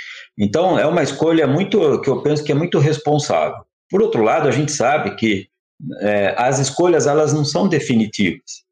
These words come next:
né? Eu posso fazer uma escolha, perceber o quanto eu me identifico com ela,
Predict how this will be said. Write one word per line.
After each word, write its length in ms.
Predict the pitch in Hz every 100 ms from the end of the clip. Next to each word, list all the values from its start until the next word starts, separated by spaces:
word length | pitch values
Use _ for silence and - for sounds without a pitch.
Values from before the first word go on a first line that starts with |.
| _
né? 220 | 95 123 - _ _ -
Eu 160 | 117
posso 260 | 165 170 -
fazer 300 | 139 127 123
uma 180 | 127 120
escolha, 500 | 117 131 139 180 175
perceber 540 | - 147 - 120 123
o 160 | 123 123
quanto 240 | 139 131
eu 40 | 117
me 80 |
identifico 640 | 107 107 104 - 104 101 -
com 220 | 113 110
ela, 260 | 98 131